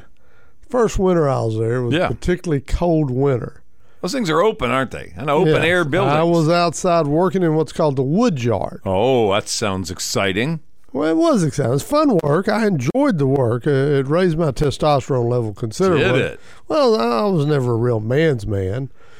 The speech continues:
Speaker 1: but that was as manly a job as I ever had, was working in the wood yard.
Speaker 2: Did you wear plaid? Flannel?
Speaker 1: I probably wore some flannel.
Speaker 2: That's
Speaker 1: There,
Speaker 2: what I'm
Speaker 1: but a lot
Speaker 2: saying.
Speaker 1: of that winter, uh, because I worked at nights, uh, at times,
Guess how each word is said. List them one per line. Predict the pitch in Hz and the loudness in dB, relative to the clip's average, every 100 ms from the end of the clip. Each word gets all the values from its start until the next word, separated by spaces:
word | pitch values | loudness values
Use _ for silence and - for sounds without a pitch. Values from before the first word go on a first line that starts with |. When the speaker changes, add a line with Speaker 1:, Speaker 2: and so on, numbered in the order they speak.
| - - | -18 -10
Speaker 1:
but | - 127 | -6 0
that | 196 196 | 2 2
was | 214 151 | 2 2
as | 151 | 2
manly | 131 143 160 160 151 | 2 2 4 4 4
a | 139 | 2
job | 117 117 113 | 2 0 0
as | 110 | 0
I | 117 | 0
ever | 117 113 | 0 2
had, | 185 185 | 4 4
was | 143 131 | 2 2
working | 139 139 151 | 0 0 2
in | |
the | 185 | 2
wood | 277 277 | 2 2
yard. | 170 117 117 | 0 0 -2
Speaker 2:
Did | - - | -6 -2
you | |
wear | 156 | 0
plaid? | 151 - 151 160 165 135 - - - - - - - - - - - - - - - - - | -2 -2 0 2 0 -2 -12 -16 -18 -18 -18 -18 -18 -18 -18 -18 -18 -18 -16 -12 -12 -12 -16
Flannel? | - - 135 147 165 170 147 - - | -10 -4 0 0 2 0 -2 -8 -14
Speaker 1:
I | - 190 | -6 -2
probably | 233 240 196 | 0 2 4
wore | 175 170 | 4 2
some | - 147 | 2 -2
flannel. | 143 143 220 | 0 0 0
Speaker 2:
That's | 233 180 185 107 175 | -2 0 0 0 2
Speaker 1:
There, | 190 | 2
Speaker 2:
what | 185 | 2
I'm | 180 | 2
Speaker 1:
but | 175 | 4
a | |
lot | 170 202 285 | 4 4 4
Speaker 2:
saying. | |
Speaker 1:
of | 311 | 4
that | 214 170 190 | 2 2 -2
winter, | - 170 160 156 175 226 220 | -6 0 2 2 2 2 0
uh, | 147 165 | -2 -2
because | 139 160 147 | -2 0 2
I | |
worked | 151 160 151 | 2 0 0
at | 143 | -4
nights, | 135 131 117 160 - 170 | 0 0 0 -4 -8 -4
uh, | 139 135 131 | -2 -2 -4
at | |
times, | 120 120 107 127 165 | -4 -2 -2 -4 -6